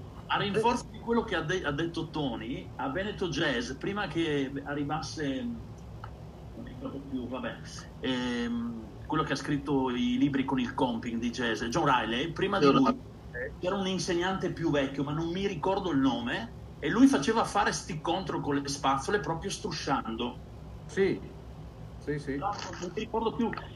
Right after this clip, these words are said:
Speaker 1: Lui aveva un sistema che si chiamava Butterfly, perché poi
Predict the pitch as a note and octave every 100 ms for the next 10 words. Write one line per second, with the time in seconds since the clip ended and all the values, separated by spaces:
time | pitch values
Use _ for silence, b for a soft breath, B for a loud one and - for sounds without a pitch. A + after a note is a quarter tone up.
0 | - A3 B3+ A3+ A#3 A3 - F3 - A#3+
1 | A#3 D3+ - F#3 G#3 F#3+ C3 - C3 C3
2 | D#3+ - F#3 G3 A#3 G3 E3+ G3+ - -
3 | G3+ D#3 A2+ F2 -